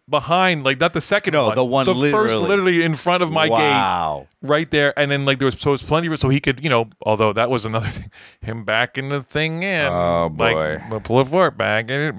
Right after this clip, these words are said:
Speaker 1: pull it forward. I'm like, and he's like, "Help me." I'm like, "Yeah, dude, plenty of room." And then he would stop and get
Speaker 2: You're
Speaker 1: out.
Speaker 2: like, "No, no, come on,
Speaker 1: You
Speaker 2: come
Speaker 1: know,
Speaker 2: on back."
Speaker 1: I, I'm telling you, bro, I'm not gonna let you hit my car. We're not, I'm not gonna let you.
Speaker 2: Yeah, yeah.
Speaker 1: Um,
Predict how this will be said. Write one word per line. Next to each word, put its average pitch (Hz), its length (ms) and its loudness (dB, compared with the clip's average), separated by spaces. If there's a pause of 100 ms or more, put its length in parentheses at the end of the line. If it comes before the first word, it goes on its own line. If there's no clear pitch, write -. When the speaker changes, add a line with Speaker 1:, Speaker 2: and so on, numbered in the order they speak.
Speaker 1:
pull 104 180 4
it - 20 2
forward. 127 200 -2
I'm 117 120 0
like, 107 160 -6 (200)
and 135 160 0
he's 139 120 -2
like, 131 240 -4 (140)
"Help 160 180 -2
me." 160 80 -4
I'm 156 100 0
like, 143 160 -2
"Yeah, 214 160 0 (320)
dude, - 240 -2
plenty 151 320 0
of 156 100 0
room." 127 200 -6 (180)
And 120 100 -6
then 120 100 -4
he 127 60 -4
would 120 160 -2
stop 117 440 0
and 101 180 -10 (500)
get 123 120 2
Speaker 2:
You're 120 100 2
Speaker 1:
out. 131 60 2
Speaker 2:
like, 117 180 0
"No, 156 120 0
no, 185 180 0
come 156 200 0
on, 185 260 0
Speaker 1:
You 117 120 -16
Speaker 2:
come 147 160 -2
Speaker 1:
know, 156 160 0
Speaker 2:
on 143 60 0
back." 139 260 -2 (100)
Speaker 1:
I, 117 40 -16
I'm 120 100 -10
telling 135 300 2
you, 113 40 -6
bro, 110 140 0
I'm 113 80 -2
not 120 180 0
gonna 123 80 -8
let 123 140 -6
you 123 80 -2
hit 127 140 0
my 113 100 -2
car. 117 300 2
We're 107 80 -2
not, 107 280 -4
I'm 120 220 -4
not 120 180 0
gonna 117 120 -8
let 117 200 -6
you. 131 60 -2
Speaker 2:
Yeah, 113 160 4
yeah. 90 300 2 (560)
Speaker 1:
Um, 95 640 -2